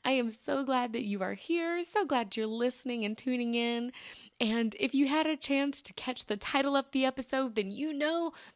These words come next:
this is the book episode. This is the episode where I get to bring my sister and share her with you.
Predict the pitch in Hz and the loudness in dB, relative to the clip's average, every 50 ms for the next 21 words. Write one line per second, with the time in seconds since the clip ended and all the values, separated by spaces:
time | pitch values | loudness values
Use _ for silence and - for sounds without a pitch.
0 | _ - 359 339 302 - 359 349 320 277 - 330 330 262 226 208 226 240 208 - | _ -4 -4 -4 -4 -4 -4 -4 -4 -2 0 0 0 0 0 8 10 10 10 10
1 | - 233 220 - 233 226 - - 247 226 226 220 220 226 226 233 226 247 - 415 | 8 6 6 8 6 2 6 8 8 8 10 10 10 8 8 8 6 6 4 4
2 | 392 - 370 349 311 339 - - 302 269 311 311 277 - 285 277 285 285 262 269 | 6 6 2 2 2 2 2 4 4 4 2 0 0 2 2 4 4 2 4 4
3 | 254 254 240 262 240 - - 247 220 220 254 277 285 285 269 269 294 277 - 294 | 4 6 6 4 0 0 -2 -2 -2 2 2 2 2 4 4 2 2 2 2 2
4 | 277 - - - 277 269 269 269 277 - - - - - - 285 294 285 - - | 2 2 2 2 4 4 4 2 0 -4 -8 -6 -6 2 6 6 6 6 6 4
5 | - 302 277 277 285 262 240 269 262 262 247 262 269 254 - - 254 254 254 254 | 6 6 8 8 8 6 6 4 4 4 4 2 0 0 2 0 2 4 4 2
6 | 254 254 254 | 2 2 0